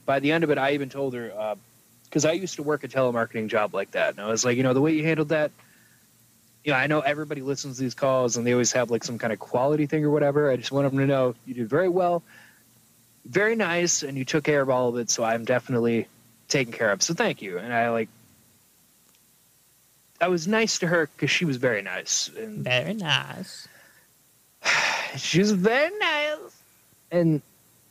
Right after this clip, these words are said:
Speaker 1: just the douchebag that took my food, I will fucking come for you. I have a specific set of skills.
Speaker 2: And if you
Speaker 1: I'm
Speaker 2: fuck
Speaker 1: a
Speaker 2: with his
Speaker 1: fat man.
Speaker 2: food.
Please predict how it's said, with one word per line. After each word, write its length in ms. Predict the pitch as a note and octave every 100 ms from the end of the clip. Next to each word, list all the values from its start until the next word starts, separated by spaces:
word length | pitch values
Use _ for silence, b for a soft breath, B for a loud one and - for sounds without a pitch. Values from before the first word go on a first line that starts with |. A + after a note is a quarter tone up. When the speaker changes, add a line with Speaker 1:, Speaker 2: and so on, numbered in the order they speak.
| -
Speaker 1:
just 340 | - D3+ - -
the 80 |
douchebag 680 | A#2 D#3 D3 - C3+ A#2+ G#2
that 120 | A2+
took 240 | - D3 -
my 140 | B2
food, 380 | - C3 G#2 G2 - _
I 120 | - C3
will 160 | A#2 - -
fucking 360 | C#3+ - B2 A2
come 240 | A#2+ A#2
for 80 | A2+
you. 160 | A2 G#2
I 120 | B2+
have 180 | C#3+ C3+
a 80 | A#2+ - _ b b b
specific 800 | - - F3 - A3+ A3 C4+ - _ _ -
set 360 | - G#3+ F#3+ - -
of 120 | C3
skills. 580 | - - D3+ G2 - - - _ _ _ _ _ _ B B B B B B B _ _ _ -
Speaker 2:
And 140 | C#3+
if 100 | C#3
you 100 | C#3 C3+
Speaker 1:
I'm 40 | F3+ F3+
Speaker 2:
fuck 40 |
Speaker 1:
a 40 |
Speaker 2:
with 120 | F3 F3+
his 180 | F3+ A3+
Speaker 1:
fat 60 |
man. 100 | D#3+
Speaker 2:
food. 360 | E3 C#3 A#2